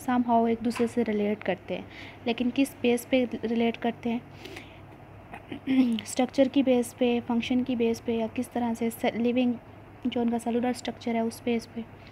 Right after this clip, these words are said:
तो जो सेल का आइडिया था सबसे पहले सेल को प्रपोज करने का, वो एक ब्रिटिश साइंटिस्ट था रॉबर्ट हुक, इसने सिक्सटीन सिक्सटी फ़ाइव में दिया था। ठीक है, उसने सबसे पहले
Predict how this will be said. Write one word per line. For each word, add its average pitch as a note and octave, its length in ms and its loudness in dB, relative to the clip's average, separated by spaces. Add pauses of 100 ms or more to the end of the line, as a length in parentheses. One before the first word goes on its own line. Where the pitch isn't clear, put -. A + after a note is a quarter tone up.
(440)
तो A3+ 180 0 (400)
जो A3+ 320 2
सेल B3 460 2 (140)
का A#3+ 280 4 (560)
आइडिया A3+ 320 2
था A#3+ 100 0
सबसे A#3 280 -4
पहले A3+ 240 0
सेल A#3 180 0
को A3 140 -6
प्रपोज A3+ 500 -4
करने A3+ 240 -2
का, A3+ 160 -2
वो A#3 240 -2
एक A3+ 180 0
ब्रिटिश A3+ 340 0
साइंटिस्ट A3+ 480 -2
था A#3 400 -8
रॉबर्ट G#3+ 380 -2
हुक, A3+ 120 0 (160)
इसने A#3 300 -2 (560)
सिक्सटीन - 420 -2
सिक्सटी - 300 -6
फ़ाइव A3 300 -2 (100)
में A#3 160 -2 (260)
दिया G3+ 220 -2
था। G3+ 160 -12
ठीक A#3+ 260 -4
है, C#4 60 0
उसने B3+ 240 -4
सबसे A#3 260 -2
पहले B3 360 2